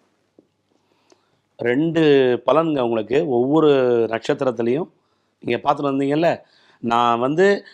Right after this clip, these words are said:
அந்த நட்சத்திரத்துடைய இஷ்ட தெய்வம், அந்த நட்சத்திரத்தினுடைய நவக்கிரக அதிபதி யாருன்னு உங்களுக்கு சொல்லிட்டு வரேன். So, ரெண்டு ப்ரேயரையும் அழகா பேலன்ஸ் பண்ணி கொண்டு போங்க லைஃபை.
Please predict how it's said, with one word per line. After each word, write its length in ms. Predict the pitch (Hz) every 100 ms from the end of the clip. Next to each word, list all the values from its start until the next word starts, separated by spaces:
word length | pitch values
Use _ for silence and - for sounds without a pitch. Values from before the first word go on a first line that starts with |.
| _
அந்த 480 | - 120 139 139 131
நட்சத்திரத்துடைய 960 | 123 127 185 180 180 180 170 165 160 151
இஷ்ட 360 | 143 135 175
தெய்வம், 480 | 165 165 165 202 226 _ _ _ - -
அந்த 300 | - 131 131
நட்சத்திரத்தினுடைய 1000 | 123 127 - 185 - 175 175 160 151 175
நவக்கிரக 600 | 180 147 170 151 170 151
அதிபதி 280 | 135 139 135
யாருன்னு 280 | 127 127 165
உங்களுக்கு 140 | 175
சொல்லிட்டு 380 | 131 143 139 120
வரேன். 180 | 101 - _ _ _ _ _
So, 240 | - 135
ரெண்டு 420 | 120 131 175 175 170
ப்ரேயரையும் 380 | 170 190 208
அழகா 340 | 185 156 165 170
பேலன்ஸ் 400 | 135 156 156 -
பண்ணி 180 | 147 165
கொண்டு 240 | 139 135
போங்க 220 | 120 107
லைஃபை. 380 | 104 107 101